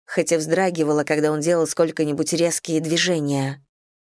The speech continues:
Низа же, узнав мужчину, который успокаивал ее ночью, улыбнулась беззубым ртом и радостно протянула к нему руки, быстро сжимая и разжимая ладошки, как будто пыталась сказать:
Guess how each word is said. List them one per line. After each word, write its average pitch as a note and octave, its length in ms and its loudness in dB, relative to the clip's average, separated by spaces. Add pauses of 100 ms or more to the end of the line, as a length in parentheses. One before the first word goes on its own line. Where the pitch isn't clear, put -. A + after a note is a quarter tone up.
(260)
Низа G#3 380 2
же, D#3+ 160 2
узнав E3 480 2
мужчину, F3 480 0
который D#3+ 400 2
успокаивал D#3 800 2
ее D3+ 360 2
ночью, E3 580 0 (480)
улыбнулась A3+ 580 4
беззубым F3 600 2
ртом A3 500 -2 (340)
и A3 140 2
радостно A#3 360 2
протянула F#3+ 500 2
к F3+ 100 -14
нему F#3 260 2
руки, G3 500 0 (240)
быстро F3 440 2
сжимая E3+ 480 2
и - 20 4
разжимая E3 500 0
ладошки, F3 520 2
как D#3+ 180 0
будто D#3+ 240 -4
пыталась E3 460 0
сказать: F3 640 -2